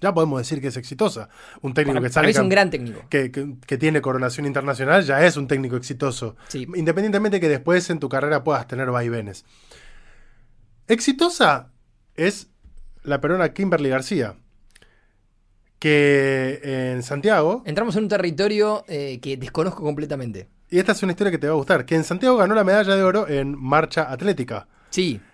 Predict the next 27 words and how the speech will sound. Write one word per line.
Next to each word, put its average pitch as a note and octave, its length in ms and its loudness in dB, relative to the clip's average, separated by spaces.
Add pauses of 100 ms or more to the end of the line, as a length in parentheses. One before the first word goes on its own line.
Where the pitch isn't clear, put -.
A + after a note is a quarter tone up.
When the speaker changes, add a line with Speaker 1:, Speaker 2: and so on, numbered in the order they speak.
(640)
Speaker 2:
Estás D#3 180 -10
hablando F3 220 0
de B2+ 40 -2
Juegos E3 140 0
Panamericanos. C3+ 560 -6
Speaker 1:
Juegos G3+ 220 2
Panamericanos. E3+ 760 2
Kimberly F3+ 680 4
García, F3+ 400 2
que C#3 300 0
con B2+ 260 -2
la B2+ 280 0
medalla D#3 680 4
de E3 120 2
oro, F#3+ 360 2
eh, A#2+ 260 -8
se A#2 260 -10
mantiene A#2 520 -8
en G#2+ 120 -10
lo G#2+ 140 -8
más D#3 280 -2
alto C3 360 -2
de A#2 140 -10
lo A2+ 120 -8
que B2 180 -8
es, B2 180 -12
eh, A2 840 -12